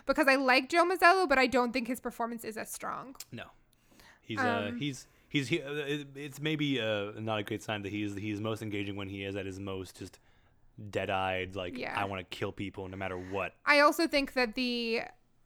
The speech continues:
Speaker 1: character or person, I think, um, I haven't read either of the source material, but I feel like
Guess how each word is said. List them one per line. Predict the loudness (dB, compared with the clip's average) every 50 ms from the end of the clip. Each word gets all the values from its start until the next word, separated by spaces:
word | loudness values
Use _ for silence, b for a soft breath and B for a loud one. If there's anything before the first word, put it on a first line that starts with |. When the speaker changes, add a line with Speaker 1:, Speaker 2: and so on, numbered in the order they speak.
| -20 -20 _ _ _ -20
Speaker 1:
character | -10 -4 -2 0 0 0 -2 -4 0 2 2 2 4 2 0 0
or | 0 0 4
person, | 4 6 6 6 4 4 0 0 2 2 0 -2 -2
I | -2 -4
think, | -2 -2 -2 -2 -4 -6 -10 -8 -4
um, | -2 -2 -2 -2 -4 -8 -10 -12 -14 -16 _ _ _ _ _ _ _ _ b b b b b b b b b b b b _ _
I | 8 8
haven't | 8 8 4 -2 0
read | 2 2 2 2 2
either | 0 0 0 0
of | 0 0
the | -6
source | -4 -4 -4 -4 -4
material, | -8 -6 -4 -4 -2 0 0 2 2 2 0
but | -2 -4 -2 -2 -2
I | 0 0 -2
feel | -4 -4 -2 -2 0 0
like | 0 0 0 -2 -4